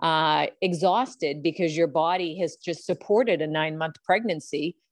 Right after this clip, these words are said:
and the fetus is pretty much like a parasite. It will take everything that you, you have, and then to turn around and, and have it, you know, again is, you know, it can take its toll.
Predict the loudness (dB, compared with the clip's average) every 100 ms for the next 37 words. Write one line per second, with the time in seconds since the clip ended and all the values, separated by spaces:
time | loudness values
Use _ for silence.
0 | _ _ _ _ 0 2 2 2 0 -2
1 | -4 0 4 4 4 -2 -4 -10 -20 _
2 | -2 0 2 2 0 2 2 2 2 4
3 | 4 2 0 0 -2 -4 -4 -2 -2 0
4 | -2 -2 -6 -8 -4 0 0 -2 -6 0
5 | 0 2 2 2 2 0 -8 -8 -8 -10
6 | -14 -4 -4 0 0 0 0 -2 -2 -8
7 | _ _ _ _ _ 0 0 0 2 2
8 | 2 0 0 2 2 0 2 2 2 0
9 | 0 -2 -4 -10 -18 -20 -20 _ _ _
10 | -2 0 0 0 -2 -6 -2 -2 -2 -6
11 | -4 2 4 2 -2